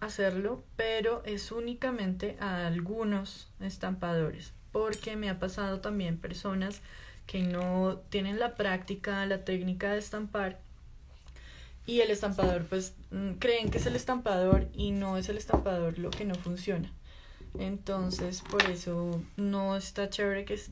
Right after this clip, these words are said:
que limen el estampador simplemente porque sí.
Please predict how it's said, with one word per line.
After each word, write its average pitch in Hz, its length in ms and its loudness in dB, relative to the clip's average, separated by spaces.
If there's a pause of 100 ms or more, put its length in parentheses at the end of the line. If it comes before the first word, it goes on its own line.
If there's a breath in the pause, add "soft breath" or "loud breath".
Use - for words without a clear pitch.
(120)
que 196 100 -4
limen 185 420 2
el 202 140 0
estampador 185 600 0
simplemente 185 560 -2
porque 202 440 0
sí. 165 260 -8